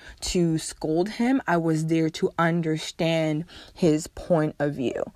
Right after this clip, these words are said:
So here is your healthy dose of inspiration. Oftentimes, we don't realize that we have power. And for some of us, we do have power, but we abuse them.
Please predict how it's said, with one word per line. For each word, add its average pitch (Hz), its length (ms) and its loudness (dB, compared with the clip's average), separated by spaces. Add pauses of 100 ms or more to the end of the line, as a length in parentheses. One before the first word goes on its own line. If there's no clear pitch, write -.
(320)
So 233 180 6
here 285 480 6
is 165 460 4
your 160 160 2
healthy 165 360 0
dose 151 420 0
of 151 200 -2
inspiration. 143 1000 -4 (460)
Oftentimes, 180 1000 4
we 170 100 2
don't 170 260 0
realize 151 540 2
that 151 140 0
we 147 120 -4
have 160 300 -4
power. - 640 -4
And 170 280 0
for 185 140 -2
some 240 300 2
of 240 160 0
us, 156 260 0
we 165 140 0
do 175 180 -2
have - 360 -4
power, 175 520 2 (400)
but 175 140 4
we 170 320 2
abuse 147 800 0
them. - 300 0